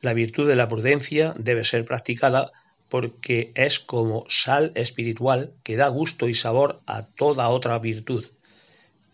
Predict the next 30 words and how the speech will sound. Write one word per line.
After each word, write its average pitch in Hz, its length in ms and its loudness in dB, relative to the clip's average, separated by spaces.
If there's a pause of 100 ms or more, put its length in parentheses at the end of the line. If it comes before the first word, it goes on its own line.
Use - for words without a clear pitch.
(140)
pero 127 220 2
en 120 80 0
la 117 80 0
visitación 120 760 -2
debe 117 200 0
ser 127 240 -2
practicada 120 560 -4
de 104 120 -8
modo 135 360 -2
que 120 140 -6
sea 120 200 -2
superada 123 520 -4
por 123 160 -6
la 107 100 -6
sencilla 110 520 -6
confianza. 107 680 -10 (1500)
Este 120 280 2
amor 131 240 4
de 120 100 0
Dios 143 380 2
va 117 320 -2
conjugado 123 680 0
armoniosamente 123 880 -2
con 113 220 -4
el 104 100 -6
amor 127 300 0
y 135 80 -6
servicio 113 440 -4
al 107 120 -6
prójimo. - 480 -12